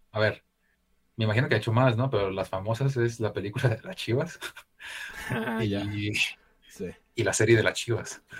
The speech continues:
Speaker 2: A la verga, no
Speaker 1: Pero
Speaker 2: mames.
Speaker 1: según yo ha hecho más.
Speaker 2: <laughs>
Speaker 1: Ajá.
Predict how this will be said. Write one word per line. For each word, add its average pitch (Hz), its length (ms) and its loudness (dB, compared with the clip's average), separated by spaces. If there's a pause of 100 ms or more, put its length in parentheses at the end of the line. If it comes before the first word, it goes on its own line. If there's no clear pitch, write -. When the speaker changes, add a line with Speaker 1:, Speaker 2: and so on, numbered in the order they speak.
(380)
Speaker 2:
A - 340 -2
la 214 260 -8
verga, - 640 -12
no - 420 -10
Speaker 1:
Pero 110 180 6
Speaker 2:
mames. 147 140 6
Speaker 1:
según 120 240 6
yo 131 140 8
ha 135 40 6
hecho 131 200 2
más. 107 380 -2
Speaker 2:
<laughs> - 1700 -16
Speaker 1:
Ajá. 104 120 -6